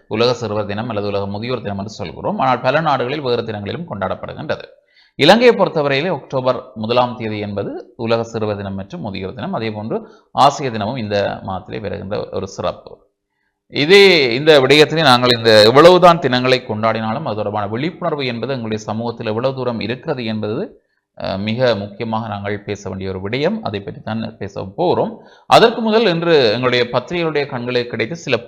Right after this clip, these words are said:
பொன்மொழிகள், இந்த சிறுவர்கள் தொடர்பாக, குழந்தைகள் தொடர்பாக கிடைத்த பொன்மொழிகள் கொஞ்சம் இருக்கிறது. அதை கொஞ்சம் பார்க்கலாம், யார் யார் என்ன சொல்லி இருக்கிறார்கள் என்று.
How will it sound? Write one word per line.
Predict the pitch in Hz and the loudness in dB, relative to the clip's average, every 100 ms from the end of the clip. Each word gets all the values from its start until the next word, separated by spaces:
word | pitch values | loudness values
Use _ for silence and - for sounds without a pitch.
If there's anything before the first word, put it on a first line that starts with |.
| - | -6
பொன்மொழிகள், | - 190 233 127 95 78 | 0 2 4 2 2 -4
இந்த | 101 101 85 | -4 -2 -4
சிறுவர்கள் | - 147 139 147 139 127 - - _ - | -6 -4 -2 0 0 -2 -4 -14 _ -4
தொடர்பாக, | 113 113 98 - | -2 2 0 0
குழந்தைகள் | - 131 131 131 123 | -8 -4 -2 -2 -6
தொடர்பாக | 110 113 107 110 | -6 -4 -2 -4
கிடைத்த | 110 101 101 - | -4 -8 -8 -6
பொன்மொழிகள் | 156 190 170 131 123 | -4 -2 -2 -2 -4
கொஞ்சம் | 113 104 | -4 -8
இருக்கிறது. | 101 98 101 147 | -8 -8 -6 -6
அதை | 117 101 | -6 -6
கொஞ்சம் | 101 101 101 - _ _ | -8 -10 -10 -14 _ _
பார்க்கலாம், | - 131 131 123 - 101 | 4 4 4 -2 -2 0
யார் | 110 104 | 0 2
யார் | 113 | 0
என்ன | 110 101 | 0 -6
சொல்லி | - 95 | -10 -10
இருக்கிறார்கள் | 101 98 - - - - | -8 -10 -6 -8 -8 -16
என்று. | - - | -16 -20